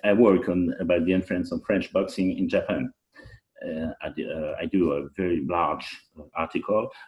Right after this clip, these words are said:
with a man who's French who lives in Okinawa.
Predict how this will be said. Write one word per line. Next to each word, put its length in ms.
with 360
a 260
man 420
who's 220
French 300
who 160
lives 300
in 140
Okinawa. 640